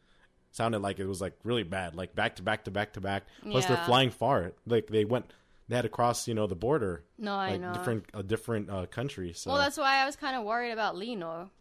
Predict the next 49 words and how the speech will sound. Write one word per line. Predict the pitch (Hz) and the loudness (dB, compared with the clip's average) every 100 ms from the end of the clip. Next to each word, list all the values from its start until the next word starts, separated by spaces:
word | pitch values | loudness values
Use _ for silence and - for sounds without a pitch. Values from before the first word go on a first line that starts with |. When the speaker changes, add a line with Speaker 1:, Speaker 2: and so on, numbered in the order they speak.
| - | 0
Speaker 1:
Yeah, | 160 143 110 | 4 4 4
that's, | 131 - | 2 0
we | 117 104 117 | -6 -2 2
were | 139 | 4
so | 139 - 147 | 4 4 4
s-, | 143 - - - | 4 -2 -6 0
I | 120 | 4
was | 214 | 4
Speaker 2:
I | |
was | 254 285 - | 6 4 2
Speaker 1:
surprised. | - 123 92 90 - 226 | 2 2 2 -2 -6 -2
Speaker 2:
Yeah, | 240 196 | -2 0
it | 233 233 | -2 -2
looked | 254 277 | -4 -2
like | 269 | -4
he | 262 262 | -4 -8
went | 214 202 196 - | -6 -6 -6 -4
all, | 185 208 | -2 -2
like, | 190 170 - | -4 -8 -14
hard. | - 208 220 196 147 | -10 -2 2 4 4
Speaker 1:
When | 147 | 4
he, | 190 180 - | 2 0 0
Speaker 2:
He | - | 2
Speaker 1:
like, | 254 | 4
Speaker 2:
went | 403 202 | 4 2
hard | - 330 330 | 2 4 4
at | 277 | 4
Speaker 1:
he, | 175 | 2
Speaker 2:
KCON. | 294 262 254 202 | 2 -2 -2 4
Speaker 1:
he | 190 | 6
arrived | 139 151 190 | 8 6 4
at | 156 139 | 0 0
KCON | - 170 - 135 117 110 | 0 0 2 4 4 6
literally | 139 165 151 131 120 | 6 6 6 6 2
the | 104 | 0
Speaker 2:
A | |
Speaker 1:
same | - 139 139 117 | -2 0 2 4
Speaker 2:
few | |
Speaker 1:
day, | 131 135 | 4 4
Speaker 2:
hours | 123 220 233 214 208 | 4 2 0 -4 -2
Speaker 1:
a | |
Speaker 2:
before | 120 | -2
Speaker 1:
couple | - 143 151 147 | 2 2 4 4
Speaker 2:
the | 120 | 4
Speaker 1:
hours. | 131 123 | 2 0
Speaker 2:
concert. | - 127 | -6 -8
Speaker 1:
Yeah, | 165 | -8
before | 123 - 143 160 | -8 -2 2 2
they | 143 147 | 2 -2